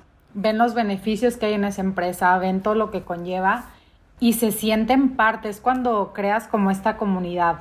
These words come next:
en la propia empresa. Y para mí una falta de tolerancia a la frustración puede ir muy ligada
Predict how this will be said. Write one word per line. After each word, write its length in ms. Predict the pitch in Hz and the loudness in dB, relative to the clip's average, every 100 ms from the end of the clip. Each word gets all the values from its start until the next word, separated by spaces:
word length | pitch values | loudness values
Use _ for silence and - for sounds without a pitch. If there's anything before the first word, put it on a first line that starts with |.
| - | -8
en 160 | 190 190 | -4 0
la 200 | 180 170 | 2 2
propia 280 | 196 190 202 | 0 0 0
empresa. 580 | 196 190 190 220 233 - - - _ _ _ _ _ _ _ _ _ - | 0 0 0 2 0 -2 -16 -20 _ _ _ _ _ _ _ _ _ -12
Y 120 | 226 | -2
para 280 | 233 226 220 | 2 2 0
mí 260 | 226 240 | -2 -2
una 340 | 254 254 262 233 | -2 0 0 0
falta 960 | - 208 202 226 226 220 208 180 175 196 | -2 -4 -4 -2 0 2 2 0 -4 -6
de 160 | 190 | -8
tolerancia 600 | - 190 190 185 190 208 | -6 -2 2 2 0 2
a 40 | 226 | 2
la 80 | |
frustración 840 | 220 185 - 175 165 190 196 285 - _ _ _ _ _ _ _ _ _ | 2 -4 -4 -4 -4 -2 -2 -2 -6 _ _ _ _ _ _ _ _ _
puede 240 | 226 233 | 2 4
ir 100 | 247 | 2
muy 260 | 247 247 247 | 0 0 -2
ligada 800 | 247 233 220 208 214 220 226 | -2 0 2 4 4 4 2